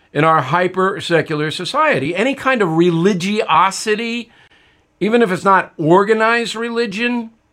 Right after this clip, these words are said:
can get you labeled in a pejorative way. But in order to understand evil, you have to channel Moses and the Ten Commandments.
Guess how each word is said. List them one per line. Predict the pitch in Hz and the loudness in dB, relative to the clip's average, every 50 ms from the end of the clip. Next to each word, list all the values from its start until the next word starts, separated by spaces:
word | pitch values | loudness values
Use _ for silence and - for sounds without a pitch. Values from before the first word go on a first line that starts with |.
| _ _ _ _ _ _ _ _ | _ _ _ _ _ _ _ _
can | - 160 165 156 | -2 0 2 2
get | 190 196 - - | 2 2 2 0
you | 202 202 | -2 0
labeled | 180 170 160 156 143 139 170 170 165 | 2 4 4 4 4 2 0 0 0
in | 180 175 185 | 0 0 0
a | |
pejorative | 165 202 180 123 113 117 104 117 131 143 151 170 | -2 -4 -6 -6 -6 -4 -4 -4 -4 -4 -6 -4
way. | 214 254 277 254 131 82 - - _ _ _ _ _ _ _ _ _ _ _ _ _ _ _ _ _ _ _ _ _ _ - | -2 -2 -2 -2 -4 -8 -12 -16 _ _ _ _ _ _ _ _ _ _ _ _ _ _ _ _ _ _ _ _ _ _ 0
But | 175 202 208 | 2 4 4
in | 202 214 | 6 6
order | 247 285 294 302 | 4 4 4 2
to | - - 262 226 | 2 0 0 2
understand | 208 185 185 165 165 156 - - - - - 247 262 269 269 254 233 208 | 2 2 2 2 0 0 -2 -6 -8 -4 -2 0 2 2 2 2 0 -2
evil, | 170 175 202 226 233 208 165 160 165 190 | -6 -8 -6 -4 -2 0 0 0 0 0
you | 185 175 170 | 0 0 0
have | 160 185 190 185 190 | 0 0 -2 -2 -4
to | 185 175 | -6 -8
channel | - - - 165 147 143 143 151 170 180 175 - - | -8 -6 -2 0 0 0 2 0 0 -2 -4 -6 -6
Moses | 156 147 156 175 220 254 285 277 226 147 127 143 156 202 214 180 | -2 0 2 4 4 4 4 4 2 0 0 0 -2 -2 -2 -2
and | 202 190 196 | -2 -2 -2
the | 202 202 | -2 -4
Ten | 202 220 208 220 220 | -4 -4 -6 -6 -4
Commandments. | - 226 220 240 254 285 302 311 277 165 - - - - - - | -4 -4 -4 -2 -4 -4 -4 -4 -6 -8 -10 -12 -16 -20 -20 -20